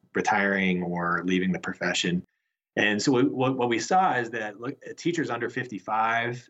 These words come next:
oh, more than half said they've considered leaving the teaching profession in the last three months. And then among those teachers fifty-five and older,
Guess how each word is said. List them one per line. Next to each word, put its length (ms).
oh, 100
more 180
than 120
half 360
said 240
they've 200
considered 640
leaving 320
the 80
teaching 420
profession 680
in 120
the 100
last 540
three 160
months. 540
And 140
then 600
among 360
those 320
teachers 480
fifty-five 580
and 100
older, 640